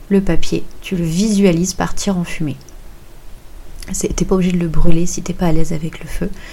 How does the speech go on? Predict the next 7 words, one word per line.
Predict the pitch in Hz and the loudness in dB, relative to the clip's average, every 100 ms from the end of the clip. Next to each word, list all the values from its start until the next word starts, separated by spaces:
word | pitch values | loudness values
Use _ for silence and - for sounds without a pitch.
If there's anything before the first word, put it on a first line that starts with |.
| - - - | -18 -16 -2
mais | 180 | 0
sinon | 175 175 190 | 2 2 2
tu | 196 185 | 0 -4
le | 160 | -4
visualises | 160 165 165 151 170 175 | -4 -4 -2 -2 -4 -4
vraiment, | 165 165 160 175 | -4 -2 -2 0
euh, | 143 | -2